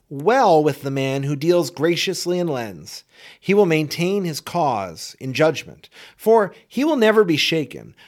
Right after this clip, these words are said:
The righteous will be remembered forever. He will not be afraid of evil news. His heart is steadfast, trusting in Yahweh. His heart is established.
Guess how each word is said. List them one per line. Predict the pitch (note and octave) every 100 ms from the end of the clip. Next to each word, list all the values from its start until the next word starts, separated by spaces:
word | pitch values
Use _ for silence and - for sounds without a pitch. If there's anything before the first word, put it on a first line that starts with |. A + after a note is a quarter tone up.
| -
The | F3
righteous | F#3+ B3 B3 E3 D#3+
will | F#3
be | D#3 D3+
remembered | D3 C#3+ E3+ F3 F#3
forever. | - C3+ B2+ G2+ A#1+ - _ _ _
He | _ F3+
will | A#3
not | D4+
be | C#4+ G3
afraid | - E3+ F3 E3
of | C3+
evil | B2+ G#2
news. | C3+ G3+ F3+ E3+ - - -
His | - G3+ D3+
heart | G3 C#4+
is | D#4
steadfast, | - C3 G#2 A#2 G#2+ B2 -
trusting | - F#3 - G3 F#3+
in | G3
Yahweh. | G3+ G#3+ D#3+ F#2 - - -
His | F3+ E3
heart | E3 E3+
is | D#3+ A2
established. | - D#3+ D3+ E3 F#3 F3 -